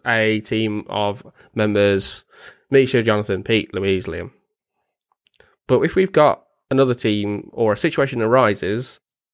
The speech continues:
where people need to swarm a problem, it doesn't matter what team you're from, you get everybody together,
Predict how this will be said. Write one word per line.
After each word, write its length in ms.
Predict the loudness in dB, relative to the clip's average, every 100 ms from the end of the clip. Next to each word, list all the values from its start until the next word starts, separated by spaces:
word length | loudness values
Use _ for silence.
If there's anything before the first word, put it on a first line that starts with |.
| _
where 120 | -4
people 220 | -2 -4 -4
need 120 | -4
to 100 | -6
swarm 340 | 2 4 4
a 80 | 2
problem, 440 | -4 -4 -2 -4 -2
it 120 | -2
doesn't 180 | 0 0
matter 140 | 0
what 160 | -2 -4
team 200 | -4 -2
you're 120 | -4
from, 260 | -4 -4 -4
you 160 | -8 -6 2
get 140 | 2
everybody 300 | 2 0 -4
together, 560 | -6 -2 -2 0 -4